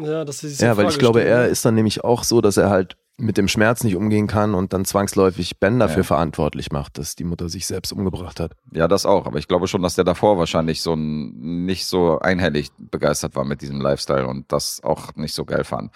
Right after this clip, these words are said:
Speaker 3: Und man
Speaker 1: Ja,
Speaker 3: merkt
Speaker 1: die
Speaker 3: doch, dass der irgendwie ganz, sich da ganz wohlfühlt mit diesen beiden Jungs in diesem Haus, dass der da,
Speaker 2: Mhm, ja, total.
Speaker 3: dass der schon interessiert ist, was die da beiden machen und dass die so am Handy daddeln und so. Und das ist ein, halt so ein ganz normaler Junge, der aber andere Lebensverhältnisse hat.
Speaker 2: Mhm.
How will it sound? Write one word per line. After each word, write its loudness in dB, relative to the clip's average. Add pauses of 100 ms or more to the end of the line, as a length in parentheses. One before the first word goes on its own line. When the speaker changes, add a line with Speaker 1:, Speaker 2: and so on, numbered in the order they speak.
(220)
Speaker 3:
Und -8
man 0
Speaker 1:
Ja, 2
Speaker 3:
merkt 0
Speaker 1:
die -8
Speaker 3:
doch, -2
dass -6
der 2
irgendwie -4
ganz, -4 (340)
sich -8
da 2
ganz -2
wohlfühlt 0
mit -6
diesen -6
beiden 2
Jungs -2
in -6
diesem -8
Haus, 0
dass -12
der -2
da, 2
Speaker 2:
Mhm, 0
ja, 2
total. -8
Speaker 3:
dass 0
der 0
schon -6
interessiert -2
ist, -4
was -6
die -6
da -2
beiden 0
machen -4
und -8
dass -10
die -14
so -4
am -6
Handy 0
daddeln 0
und -8
so. -6
Und -6
das -8
ist -8
ein, -8
halt -6
so -4
ein -4
ganz -2
normaler 0
Junge, 0
der -2
aber 0 (800)
andere -4
Lebensverhältnisse -2
hat. -14
Speaker 2:
Mhm. -4